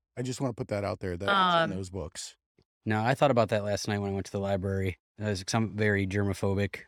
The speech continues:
Speaker 3: Um, if I lend somebody a book, um, I just rebuy it and let them keep it 'cause I don't want it
Speaker 2: I
Speaker 3: back.
Speaker 2: don't really lend books,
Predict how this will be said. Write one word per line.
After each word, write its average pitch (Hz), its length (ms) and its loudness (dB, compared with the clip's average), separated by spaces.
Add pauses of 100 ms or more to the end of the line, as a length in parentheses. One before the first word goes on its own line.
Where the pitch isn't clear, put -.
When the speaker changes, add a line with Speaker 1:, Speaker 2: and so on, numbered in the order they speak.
(160)
Speaker 3:
Um, 98 480 -2
if 104 120 -4
I 107 220 2
lend 110 300 0
somebody 110 300 2
a 104 60 2
book, 107 380 0 (280)
um, 98 320 -2
I 107 100 0
just 95 160 -2
rebuy 92 400 0
it 95 100 -8 (160)
and 101 100 -2
let 98 120 -4
them - 160 -20
keep - 180 -6
it - 140 -6 (240)
'cause 98 80 -8
I 107 60 -6
don't - 100 -6
want 196 100 -2
it 208 40 4
Speaker 2:
I 240 80 2
Speaker 3:
back. 247 80 -2
Speaker 2:
don't 330 300 2
really 196 380 2
lend 165 680 -6 (120)
books, - 680 -10